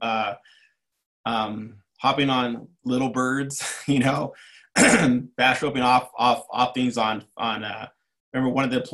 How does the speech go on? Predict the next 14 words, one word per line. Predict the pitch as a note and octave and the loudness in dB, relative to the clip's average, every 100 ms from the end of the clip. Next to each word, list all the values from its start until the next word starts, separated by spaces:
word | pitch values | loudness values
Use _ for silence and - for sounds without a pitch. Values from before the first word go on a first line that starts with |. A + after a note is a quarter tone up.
| - | -6
one | B2+ | -4
of | B2 | -2
the | A#2 A2+ - | -2 -2 -2
missions | A#2+ C3 C3 C3 | -2 -2 -2 -2
with | A#2 | -4
twentieth | A#2 B2+ C3 | -4 -4 -4
group, | B2 A#2 A2+ | -4 -6 -6
uh, | G#2+ A2 A2 A2 _ _ _ _ _ | -4 -2 -2 -6 _ _ _ _ _
it | C#3+ | -2
was | C#3 | 0
actually | F3+ - | 0 0
right | C3 A#2+ A2+ | 0 2 2
outside, | A#2+ A#2+ B2 A#2+ A2+ A2 - _ | 2 0 2 2 2 -2 -8 _
um, | - A2 G#2 A2 C#3 | -4 -2 -2 -6 -12